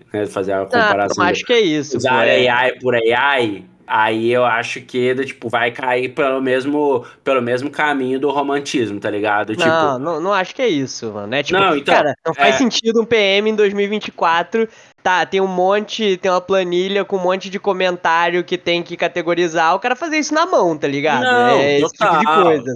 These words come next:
Speaker 2: sabe?
Speaker 1: Não,
Speaker 2: Saber
Speaker 1: total,
Speaker 2: usar a
Speaker 1: então, e
Speaker 2: ferramenta.
Speaker 1: É isso, é isso. Pra mim, é, esse é o ponto, do tipo, usar de, de forma útil, literalmente, não do tipo,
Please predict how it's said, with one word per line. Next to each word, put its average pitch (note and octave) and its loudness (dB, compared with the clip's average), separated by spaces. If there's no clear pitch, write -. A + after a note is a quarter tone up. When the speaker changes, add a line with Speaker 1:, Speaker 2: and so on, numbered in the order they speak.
Speaker 2:
sabe? C3+ 0
Speaker 1:
Não, F3+ 0
Speaker 2:
Saber D#3+ 0
Speaker 1:
total, G3 4
Speaker 2:
usar - 4
a - 4
Speaker 1:
então, E3+ 2
e - 4
Speaker 2:
ferramenta. E3+ 0
Speaker 1:
É C#3+ 2
isso, E3 -4
é G#2 0
isso. D3 -6
Pra G#2+ -4
mim, G#2 -2
é, A2+ 0
esse A2 -2
é C3 2
o C#3+ -2
ponto, C3 -4
do G#2 -6
tipo, - -8
usar A2+ 0
de, C#3 -4
de B2+ -2
forma C#3+ -2
útil, A#2+ -2
literalmente, A#2+ -2
não G#2+ 0
do C#3 -2
tipo, C#3 -2